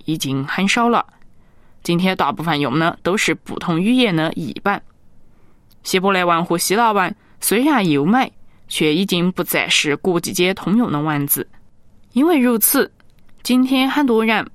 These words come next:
不但不懂希伯来文和希腊文，连学这两种语言的机会都不多。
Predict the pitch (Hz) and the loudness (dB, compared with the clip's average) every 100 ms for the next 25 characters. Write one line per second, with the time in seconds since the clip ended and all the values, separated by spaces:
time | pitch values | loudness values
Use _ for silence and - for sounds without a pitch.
0 | - 143 190 165 160 156 240 302 - 185 | -8 -6 -4 -4 -4 -2 0 2 0 0
1 | 185 160 147 - - 139 - 147 143 135 | 2 2 0 -2 -6 -8 -4 -2 0 0
2 | 139 - - - - - - 220 214 - | -2 -4 -16 -20 -20 -16 -2 0 2 2
3 | 247 233 208 160 233 277 285 285 311 294 | 2 2 2 2 0 2 2 4 4 4
4 | 220 208 - 156 240 - - - - 147 | 4 0 -2 -2 0 0 -4 -6 -8 -6
5 | - 139 139 135 | -4 -4 -4 -6